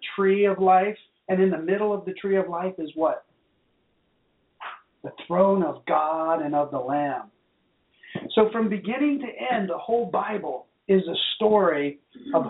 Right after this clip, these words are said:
who is in control of whom. And the architects of the United States of America went through their struggle during this journey of mankind back in the seventeenth century, and they discovered something profound.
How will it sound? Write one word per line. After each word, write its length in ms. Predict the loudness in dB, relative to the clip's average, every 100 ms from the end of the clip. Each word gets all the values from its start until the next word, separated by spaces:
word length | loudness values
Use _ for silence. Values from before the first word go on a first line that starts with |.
| -2
who 240 | 0 2
is 100 | 2 2
in 180 | 2 2
control 560 | -2 -2 2 4 4
of 80 | 2 2
whom. 400 | 4 4 0 -10 _ _ _ _ _ _ _ _ _ _ _ -20 _ -20 -20 _ -6 2
And 140 | 4
the 100 | 4
architects 640 | 2 2 0 -4 -4 -4 0
of 120 | 0
the 80 | 0
United 480 | 0 2 2 0 -2
States 280 | -2 -2 0
of 100 | -2
America 720 | 0 2 4 2 2 0 -2 0
went 200 | -2 0
through 200 | -6 0
their 240 | 0 0 -4 -2
struggle 600 | 0 2 2 2 0 -6 -2
during 320 | 0 2 2
this 140 | 0 -2 -2
journey 320 | 0 2 2
of 120 | 0
mankind 760 | -2 -2 -2 -2 0 2 0 -4 _ _
back 200 | 0 2
in 80 | 4
the 120 | 4 4
seventeenth 560 | 2 2 -2 -4 -4
century, 560 | -4 -4 -4 -4 -6 -10 _ _ _ _ _ _ _ _ _ _
and 280 | 4 6 6
they 140 | 2 2
discovered 600 | -4 -6 -4 -2 -4 -2
something 380 | -2 -2 -6 -4
profound. 640 | -6 -4 0 0 0